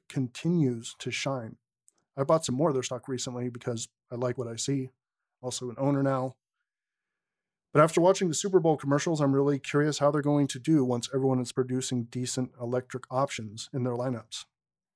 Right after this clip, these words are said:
I tend to think and feel that they're still gonna do okay because they're about to launch the Model Y, which I think is just gonna crush everything that's out there right now, including the Model three.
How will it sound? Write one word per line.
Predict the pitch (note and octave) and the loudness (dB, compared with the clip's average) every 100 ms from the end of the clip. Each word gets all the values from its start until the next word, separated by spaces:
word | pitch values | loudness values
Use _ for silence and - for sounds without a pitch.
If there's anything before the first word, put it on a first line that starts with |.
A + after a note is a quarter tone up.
| _ _ _ _ _ _ _ - | _ _ _ _ _ _ _ -8
I | B2+ C3 _ _ _ - | -6 -6 _ _ _ -4
tend | F#3 E3+ | -2 -2
to | B2+ | -4
think | - D3 D3+ C#3 | 0 2 2 0
and | B2 | -2
feel | - D3 D3+ D3 | -2 -2 -2 -2
that | C3+ - _ _ | -4 -6 _ _
they're | - B2+ | -6 -4
still | - C3+ | -2 -2
gonna | C#3+ C3 | 0 0
do | B2+ C3 | 4 2
okay | A#2 B2+ C#3 | 2 -2 -4
because | B2+ A#2+ A2+ | -4 -6 -6
they're | A#2+ | -6
about | A#2+ A#2 | -6 -8
to | - A#2 A#2 - - | -10 -10 -10 -12 -8
launch | A#2+ A#2+ - | -6 -6 -6
the | A#2 | -8
Model | A2+ A2 | -6 -2
Y, | C3 C3 C3 B2+ _ _ _ _ | 0 2 -2 -8 _ _ _ _
which | - | -4
I | B2+ | -2
think | C3 A#2+ | -2 -4
is | - | -6
just | B2+ - | -8 -8
gonna | A#2+ A2+ | -8 -10
crush | - C#3 B2+ - | -6 -2 -2 -4
everything | B2+ A#2 B2+ A#2+ B2 _ _ _ _ _ _ | -8 -6 -6 -6 -10 _ _ _ _ _ _
that's | - B2+ | -8 -4
out | B2+ A#2+ | -2 0
there | C3 | 2
right | B2 A2 | 0 -2
now, | B2 B2 | -4 -4
including | A#2+ - G3 D3+ | -2 6 8 8
the | B2 | 6
Model | B2 A2 | 2 0
three. | - C3+ A2+ C3+ | -4 -4 -4 -6